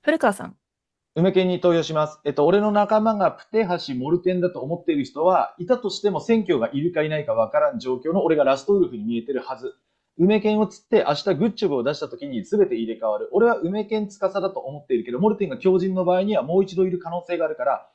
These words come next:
Speaker 2: 頼むからもう一度はちょっと俺にくれ。で、一回護衛させてくれ。お願いします。梅犬に投票します。
Speaker 1: 銀さん。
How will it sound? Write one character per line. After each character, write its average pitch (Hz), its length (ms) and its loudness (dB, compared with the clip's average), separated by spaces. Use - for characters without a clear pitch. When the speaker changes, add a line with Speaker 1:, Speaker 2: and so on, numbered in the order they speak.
Speaker 2:
頼 226 180 4
む 233 120 2
か 233 80 2
ら 208 80 4
も 160 180 0
う 165 60 0
一 156 120 -6
度 160 120 0
は 151 80 -2
ち 160 100 -10
ょ 156 40 -6
っ - 20 -20
と 135 60 0
俺 131 120 2
に 127 100 -4
く 95 60 -8
れ。 92 200 -8
で、 170 280 2
一 190 160 -6
回 233 180 2
護 185 140 4
衛 180 60 2
さ 165 100 -6
せ - 60 -14
て 147 60 -14
く - 80 -12
れ。 92 180 -12
お 139 80 0
願 143 160 2
い - 20 0
し 123 80 -8
ま 110 140 -4
す。 - 180 -20
梅 151 180 0
犬 135 140 0
に 127 60 -2
投 113 100 2
票 104 80 -2
し 101 80 -8
ま 101 120 -6
す。 - 280 -20
Speaker 1:
銀 269 160 4
さ 202 180 -2
ん。 - 160 -8